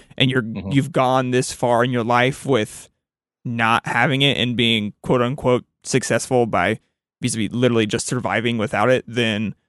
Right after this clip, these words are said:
Speaker 2: Right.
Speaker 1: you think, "Well, I had it for a second, I screwed it up. Uh,
Speaker 2: And
Speaker 1: I,
Speaker 2: it's
Speaker 1: I
Speaker 2: never
Speaker 1: obviously
Speaker 2: coming
Speaker 1: can't do
Speaker 2: back.
Speaker 1: it." Yeah.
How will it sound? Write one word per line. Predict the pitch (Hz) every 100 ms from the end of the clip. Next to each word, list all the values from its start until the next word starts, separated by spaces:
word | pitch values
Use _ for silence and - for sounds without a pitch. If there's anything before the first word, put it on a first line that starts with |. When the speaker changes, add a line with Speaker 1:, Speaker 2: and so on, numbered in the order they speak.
| -
Speaker 2:
Right. | 95 -
Speaker 1:
you |
think, | 120 127 120 113 -
"Well, | 143 147
I |
had | 143 147
it | 143
for | 147
a | 135
second, | 151 139 135 -
I | 123
screwed | - 139 131
it | 117
up. | 117 - - _ _ _ _ _ _ -
Uh, | - 87
Speaker 2:
And | 110
Speaker 1:
I, | 113
Speaker 2:
it's | 110
Speaker 1:
I | 131
Speaker 2:
never | 139
Speaker 1:
obviously | - 151
Speaker 2:
coming | 214 131
Speaker 1:
can't | 117
do |
Speaker 2:
back. | 113 104
Speaker 1:
it." | -
Yeah. | 131 104